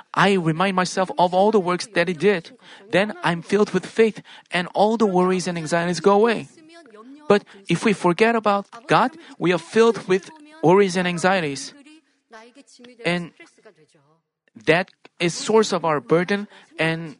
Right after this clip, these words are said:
concerns. We have to rely on God and commit things to Him. He is our Father. He is the one who has led us, the mam-, manmin, and He is still with us.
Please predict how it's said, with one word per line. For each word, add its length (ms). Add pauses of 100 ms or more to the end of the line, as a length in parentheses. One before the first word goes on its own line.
(240)
concerns. 520 (280)
We 80
have 160
to 60
rely 300
on 200
God 340
and 280 (240)
commit 380
things 220
to 100
Him. 260 (640)
He 280
is 400 (160)
our 200
Father. 460 (960)
He 300
is 320
the 100
one 220
who 240
has 340
led 320
us, 280 (1040)
the 100
mam-, 340 (520)
manmin, 440 (360)
and 200
He 240
is 80
still 260
with 200
us. 320